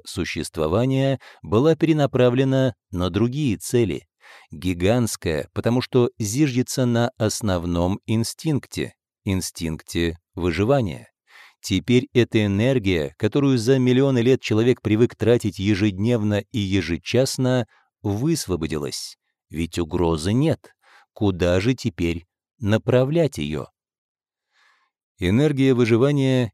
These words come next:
перенаправляется в уже цивилизованном обществе на другую задачу — на достижение социального успеха.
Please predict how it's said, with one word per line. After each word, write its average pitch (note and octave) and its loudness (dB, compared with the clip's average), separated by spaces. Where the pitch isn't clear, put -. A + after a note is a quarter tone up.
перенаправляется C3 2
в G2+ -2
уже G#2 0
цивилизованном G2+ 0
обществе A#2 0
на A2 0
другую A#2+ 2
задачу — F2 0
на G2+ 2
достижение E2+ -2
социального C#2+ -4
успеха. G2+ -4